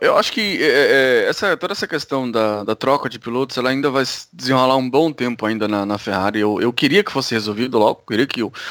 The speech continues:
Leclerc fosse anunciado logo, mas acho que não vai ser, não. Acho que isso vai ser passado pra frente mais e mais e mais.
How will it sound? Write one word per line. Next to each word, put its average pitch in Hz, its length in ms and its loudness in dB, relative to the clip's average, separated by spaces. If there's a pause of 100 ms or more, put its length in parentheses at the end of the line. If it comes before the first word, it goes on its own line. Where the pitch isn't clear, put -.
(160)
Leclerc 110 340 -2
fosse - 220 -8
anunciado 110 400 -4
logo, 110 160 2
mas 117 140 0
acho 127 160 0
que 143 80 -4
não 135 120 -2
vai 117 120 0
ser, 110 160 -4
não. 104 200 -4 (420)
Acho - 220 -6
que 104 580 -4
isso 110 200 -6
vai 120 80 0
ser 123 220 -2
passado 120 520 0
pra 113 160 -8
frente 120 420 -8
mais 117 380 -2
e 107 40 -8
mais 104 320 -4
e - 20 -12
mais. 98 400 -8